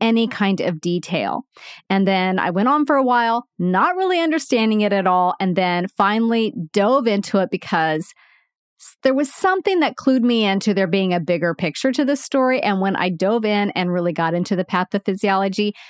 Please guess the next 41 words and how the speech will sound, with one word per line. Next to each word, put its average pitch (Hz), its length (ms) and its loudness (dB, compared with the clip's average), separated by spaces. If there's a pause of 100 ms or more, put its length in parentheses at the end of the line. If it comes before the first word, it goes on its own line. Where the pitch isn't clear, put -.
(160)
I 226 80 0
found 247 320 0
it 269 160 -2
absolutely 175 640 -2
fascinating. 156 720 -2
So 156 260 -2 (300)
I 262 140 2
have 302 200 0
been 302 180 2
wanting 269 380 2
to 240 160 0
do 226 260 2
this 208 320 0 (280)
episode 220 640 2
and 170 180 -2
cover 269 300 0
this 277 180 0
topic 247 340 0
for - 160 -2
a 247 120 2
really, 370 480 0
really, 330 240 0
really 330 400 0
long 247 240 2
time. 202 400 0 (320)
And 226 120 2
here 185 280 0
it 190 120 -2
is, 160 300 -2 (140)
finally 262 580 2 (320)
ready 202 460 0
for 208 180 -2
you 160 360 -2
today. 131 480 -4 (380)
And 202 200 2
so 190 180 2
what 180 240 0
we're 185 140 0
talking 381 520 0
about 233 280 2
is 202 160 -2